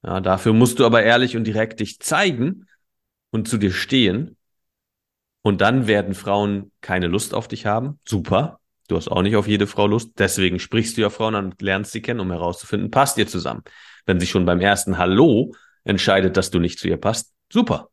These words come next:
Ja, dann verschwendet ihr beide keine Zeit. Andere Frauen werden sich darauf einlassen, dich näher kennenlernen und dann nach kurzer Zeit vielleicht merken, dass sie dich nicht so interessant finden oder du wirst das merken. Auch das ist ganz normal, das ist Dating. Ja. Und manche werden Bock auf dich haben.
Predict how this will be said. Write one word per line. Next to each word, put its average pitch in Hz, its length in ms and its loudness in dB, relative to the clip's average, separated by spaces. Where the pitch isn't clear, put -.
Ja, 110 140 0
dann 110 160 -2
verschwendet 107 440 2
ihr 98 80 0
beide 90 200 4
keine 98 220 -2
Zeit. - 320 -4
Andere 95 320 2
Frauen 110 360 0
werden 98 220 0
sich 95 120 -8
darauf 82 260 -8
einlassen, 101 600 0
dich - 160 -8
näher 87 160 0
kennenlernen 107 420 2
und 104 120 4
dann 107 120 4
nach 107 200 4
kurzer 120 260 4
Zeit 135 240 4
vielleicht 98 260 0
merken, 98 300 -4
dass 92 240 -6
sie 127 180 6
dich 127 180 4
nicht 113 160 2
so 107 100 4
interessant 98 400 0
finden 113 180 -4
oder 139 140 0
du 214 200 0
wirst 123 220 2
das 87 140 -8
merken. 85 340 -12
Auch - 120 -14
das - 220 -6
ist - 160 -10
ganz 147 280 -6
normal, 110 280 0
das 95 120 -2
ist 92 160 -10
Dating. 90 340 -4
Ja. 98 200 -10
Und 247 420 4
manche 98 300 2
werden 90 240 4
Bock 85 200 0
auf - 100 -8
dich - 180 -10
haben. - 240 -10